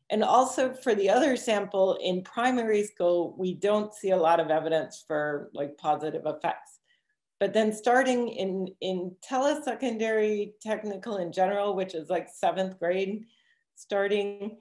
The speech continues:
and especially for the higher propensity score quartiles. So almost all the Prospera beneficiary, beneficiaries are in the top two quartiles,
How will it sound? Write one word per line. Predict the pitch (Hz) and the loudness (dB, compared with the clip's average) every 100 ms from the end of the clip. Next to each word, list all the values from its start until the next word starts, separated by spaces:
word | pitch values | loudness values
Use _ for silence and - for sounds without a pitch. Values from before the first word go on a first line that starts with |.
| _ - | _ -2
and | 190 | 0
especially | 196 - 240 254 262 233 | 0 2 0 2 -2 -4
for | - | -4
the | 196 | -2
higher | 165 - 208 220 214 | -2 0 0 2 0
propensity | 226 196 202 190 214 220 | -4 -6 -6 -6 -6 -6
score | 220 - 220 208 | -8 -2 -2 -2
quartiles. | - 190 196 214 214 214 247 - _ _ _ _ _ | -4 0 0 0 -2 -2 -4 -12 _ _ _ _ _
So | - 240 | 0 2
almost | - 262 285 294 285 | 6 8 8 4 0
all | - 226 240 | 2 4 6
the | 226 | 4
Prospera | 226 247 202 - 202 196 190 | 0 -2 -4 -2 0 2 2
beneficiary, | 185 180 208 202 - 208 208 208 - - | 0 -2 -6 -6 -4 0 2 0 -4 -18
beneficiaries | 180 190 190 196 190 220 208 226 208 208 202 | -4 -2 0 -4 -6 -8 -6 -4 -2 0 0
are | 190 | 0
in | 180 175 | 0 -2
the | |
top | - - 175 160 - _ _ | -6 -2 0 -2 -8 _ _
two | - 240 226 - | -10 -8 -8 -4
quartiles, | 175 170 - - - - | -2 -2 -4 -8 -8 -16